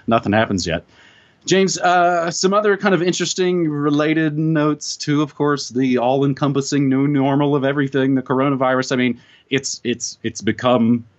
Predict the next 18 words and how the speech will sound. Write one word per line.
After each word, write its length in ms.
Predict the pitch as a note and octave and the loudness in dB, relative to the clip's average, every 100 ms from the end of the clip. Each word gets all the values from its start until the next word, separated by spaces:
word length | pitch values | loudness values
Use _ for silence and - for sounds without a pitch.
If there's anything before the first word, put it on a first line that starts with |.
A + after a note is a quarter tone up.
| _ _ _ | _ _ _
you 80 | B2 | -4
know, 140 | G2 | 0
most 460 | F#2+ F#2+ F#2+ G2+ - | 0 2 2 0 2
of 280 | A2 G#2 G2 | 2 0 0
my 220 | G#2+ A2 | 2 2
morning 360 | G#2+ A2+ C3+ G#2 | 2 2 0 0
shows 360 | - E2 D#2+ | -2 -2 -2
every 240 | A2 A#2 A2 | 0 0 2
morning 380 | C#3 E3 E2 - - - | 2 0 -4 -10 -20 -4
because 360 | C3+ C3 A2 G#2+ | -2 0 0 2
there's 200 | A2 G2+ | 2 2
a 80 | |
world 300 | G2+ A#2+ B2+ | 2 2 2
news 320 | B2 C#3 C#3+ A#2 | 2 2 0 2
angle, 320 | G2+ F#2+ G2+ | 2 0 -2
a 40 | |
technology 800 | - C#3 C#3 C3 C#3+ C3+ A2 G#2+ | 0 -2 0 0 0 0 0 0
angle, 380 | G2 G2 F#2+ | 2 0 -2